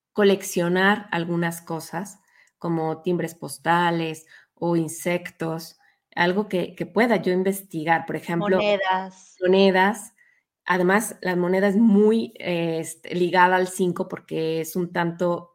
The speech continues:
Speaker 1: eh, avaro. <laughs> Entonces, claro que les gusta coleccionar monedas, billetes. También s-, les, les gusta, por ejemplo, eh, jugar videojuegos. Son muy dados porque, eh, ellos son como en, en esta parte s-,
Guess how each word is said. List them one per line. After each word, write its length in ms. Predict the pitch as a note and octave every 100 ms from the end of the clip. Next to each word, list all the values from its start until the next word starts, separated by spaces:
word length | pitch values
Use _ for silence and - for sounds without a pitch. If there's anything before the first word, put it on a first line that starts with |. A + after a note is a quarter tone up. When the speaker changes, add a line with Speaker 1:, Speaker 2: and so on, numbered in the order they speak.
| -
Speaker 1:
eh, 200 | E3 E3
avaro. 460 | D#3 D#3+ D3+ D#3+ - _
<laughs> 80 |
Entonces, 600 | - G3+ - G#3 G3+ G3 G3+ - _
claro 340 | F#3 F#3 A3
que 80 | A#3+
les 100 | G3+
gusta 240 | F3 F3+ F#3+
coleccionar 480 | F3 E3+ E3 E3
monedas, 580 | E3 E3+ E3 D#3+ E3+ F3
billetes. 680 | E3+ E3+ E3 D#3+ D#3+ E3+ F3 - _ _
También 360 | G#3 G#3 A3 A3+
s-, 180 | A3+ - _ _
les, 360 | A3 A3+ A3 -
les 220 | A3+ A3+
gusta, 280 | A#3+ B3 C#4+
por 100 | C#4
ejemplo, 500 | G#3 F#3+ G#3+ G3+ -
eh, 100 | - -
jugar 420 | F#3+ F3+ F#3+ G#3
videojuegos. 680 | C4+ - E3+ E3 C#4+ - _ _ _
Son 280 | - F#3+ F#3
muy 380 | F#3+ G3 G#3 A3
dados 420 | F3+ F3 F#3+ C#4
porque, 480 | - F#3 F#3 E3+ E3+ - _ _ _
eh, 480 | G3+ G#3 G3+ G3+ G3
ellos 440 | A3 A#3+ C4+ C#4 -
son 320 | - B3 A3+
como 200 | A#3 B3+
en, 140 | A#3+ G#3+
en 220 | - G#3
esta 320 | G3+ G3+ A3+
parte 320 | A#3 A3+ A#3
s-, 300 | A3 - -